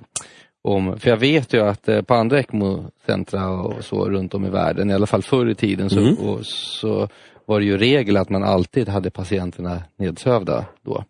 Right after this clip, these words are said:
Speaker 2: Och ja, både nedsövda och muskelförlamade har man
Speaker 1: Ja.
Speaker 2: all-, alltid haft dem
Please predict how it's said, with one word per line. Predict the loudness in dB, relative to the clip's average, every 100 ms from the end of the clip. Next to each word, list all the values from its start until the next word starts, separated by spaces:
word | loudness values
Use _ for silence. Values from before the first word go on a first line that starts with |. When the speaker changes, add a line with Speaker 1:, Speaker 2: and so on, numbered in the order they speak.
| _ 4
Speaker 2:
Och | 4
ja, | 4 4
både | 6 6
nedsövda | 6 4 4 2 4 2
och | 2 0 0
muskelförlamade | 0 0 -2 0 0 0 -2 -2
har | 0 -2
man | -2 -6 -8 -20 _
Speaker 1:
Ja. | 2 4 2
Speaker 2:
all-, | 0 2 2
alltid | 4 4
haft | 4 2 0
dem | -2